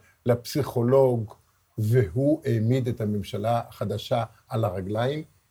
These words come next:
בעזרת נפתלי בנט, שמפתיע לטובה, ואני נוקט כאן במקרה הזה לשון המעטה, כי כולם היו בטוחים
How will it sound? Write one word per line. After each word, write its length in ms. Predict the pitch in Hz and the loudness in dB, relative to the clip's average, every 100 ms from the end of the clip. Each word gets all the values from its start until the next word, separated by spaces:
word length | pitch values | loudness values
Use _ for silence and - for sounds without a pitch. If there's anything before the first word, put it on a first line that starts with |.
| - | 0
בעזרת 640 | 117 113 98 123 135 131 | 2 2 2 2 2 0
נפתלי 480 | 113 - 131 123 104 | -6 0 0 2 -2
בנט, 560 | 95 135 147 151 - _ _ - | 2 2 4 0 -6 _ _ -4
שמפתיע 680 | 139 120 - - 175 170 | 0 0 -2 0 4 4
לטובה, 680 | - 123 - 131 104 135 143 - _ - | 4 0 0 -2 4 6 6 2 _ 0
ואני 180 | 117 117 | 2 2
נוקט 340 | 113 - 135 135 | 0 0 0 0
כאן 220 | 120 95 | -2 -2
במקרה 380 | 107 104 - 120 | -2 -4 -2 -2
הזה 220 | 98 123 - _ - | 0 -2 -4 _ -6
לשון 320 | 113 139 127 | -2 0 0
המעטה, 320 | 110 110 127 | -2 -2 -2
כי 140 | 120 117 | -2 -4
כולם 260 | - 139 127 | 0 0 2
היו 160 | 120 | 0
בטוחים 480 | 107 101 113 127 117 | -2 -4 -2 0 -2